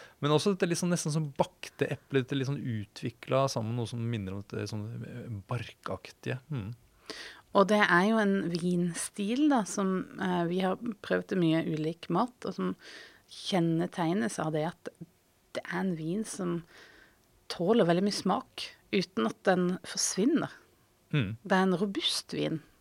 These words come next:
Speaker 1: Ja, godt sagt.
Speaker 2: Eh, og det, og det gjør seg.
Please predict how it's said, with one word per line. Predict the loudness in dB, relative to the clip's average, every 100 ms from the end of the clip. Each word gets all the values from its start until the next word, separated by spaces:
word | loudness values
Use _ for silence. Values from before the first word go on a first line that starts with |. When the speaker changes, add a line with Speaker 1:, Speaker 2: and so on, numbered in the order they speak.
| _ _ -6
Speaker 1:
Ja, | -4 -4 -10 -20 -4
godt | -2 0
sagt. | -4 -4 -18 -20 -20 -20 _
Speaker 2:
Eh, | 2 4 6 6
og | 4 6
det, | 6 6 4 4 2 0 0 2
og | 4
det | 6
gjør | 4 2
seg. | 0 -2